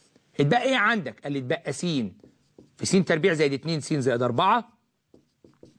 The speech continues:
على س زائد اتنين. يلا نعوض.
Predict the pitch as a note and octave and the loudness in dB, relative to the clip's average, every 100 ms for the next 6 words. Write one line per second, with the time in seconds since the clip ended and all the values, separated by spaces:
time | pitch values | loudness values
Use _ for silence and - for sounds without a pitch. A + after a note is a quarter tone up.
0 | - - _ _ _ - _ _ - C3 | -20 -20 _ _ _ -20 _ _ -6 -2
1 | D3+ E3+ D3+ C#3 B2 B2 G2 - _ _ | -2 -2 0 -2 -2 -10 -12 -14 _ _
2 | _ _ _ _ A3 B3 A#3+ G#3+ B3 G#3+ | _ _ _ _ -2 0 2 4 2 0
3 | A#2 | -8